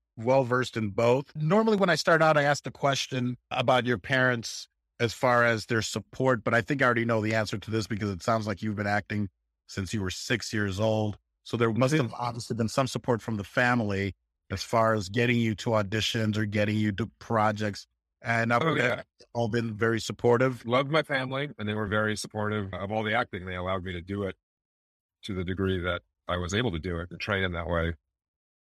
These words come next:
Speaker 2: Let's just say they were not that excited when I told them after graduating from New York University's Tisch School of the Arts that I wasn't gonna go be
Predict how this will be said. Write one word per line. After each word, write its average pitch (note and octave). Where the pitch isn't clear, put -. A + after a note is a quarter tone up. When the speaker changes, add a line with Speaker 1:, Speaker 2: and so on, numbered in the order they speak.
Speaker 2:
Let's C#3+
just F3
say F#3+
they E3+
were D3+
not C#3
that E3
excited F#3+
when E3
I E3
told D#3
them D#3+
after B2+
graduating B2+
from A2+
New A#2
York A#2
University's A2+
Tisch A2
School A2+
of G#2
the G#2+
Arts G#2+
that G2+
I G2
wasn't G#2+
gonna A#2
go A#2
be B2